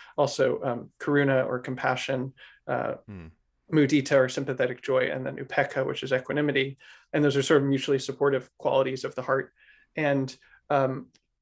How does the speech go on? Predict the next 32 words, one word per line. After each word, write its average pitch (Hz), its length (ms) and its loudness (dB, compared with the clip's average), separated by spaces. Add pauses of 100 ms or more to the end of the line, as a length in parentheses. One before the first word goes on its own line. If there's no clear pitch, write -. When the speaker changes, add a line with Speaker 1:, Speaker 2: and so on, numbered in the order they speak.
(120)
Speaker 1:
those 165 680 2 (1400)
affect 170 440 2
your 147 120 4
perception 143 760 0 (180)
so - 140 4
that 160 140 4
you 156 100 4
f-, - 280 -8
see 190 580 -4 (240)
people 143 360 2
differently, 135 540 2
yourself, 143 480 2
others, 135 460 -2 (220)
you 147 140 6
feel 185 380 6
differently 143 420 -4
towards 123 300 -2
them, 123 240 -2 (240)
and 170 140 4
that 185 180 4
affects 185 400 0
your 151 100 -2
behavior. 147 580 -2 (200)
So 151 380 4 (180)
if 170 140 0
I 180 180 6
do 160 380 2
metta 156 300 -2
for 147 140 -6
you, 165 180 2
for 123 160 0
example, - 580 -6